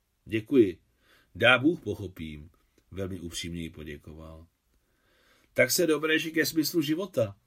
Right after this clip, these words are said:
dodala jedovatě. Nevím. A ty sama, co si myslíš, v čem je smysl života? Hm, nemám ponětí, asi v samotném životě.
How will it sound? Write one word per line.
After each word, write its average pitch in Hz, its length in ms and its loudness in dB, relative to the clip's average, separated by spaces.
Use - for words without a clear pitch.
dodala 92 360 -2
jedovatě. 82 640 -8
Nevím. 95 420 -4
A 98 100 -2
ty 135 140 -2
sama, 151 280 -2
co - 140 -6
si 196 140 0
myslíš, 123 400 -4
v - 20 -12
čem 165 160 -6
je 196 100 -2
smysl 127 320 -6
života? 87 580 -12
Hm, 113 220 -4
nemám 135 360 2
ponětí, 139 580 -4
asi 110 240 -6
v 117 80 -4
samotném 131 480 -4
životě. 147 540 -10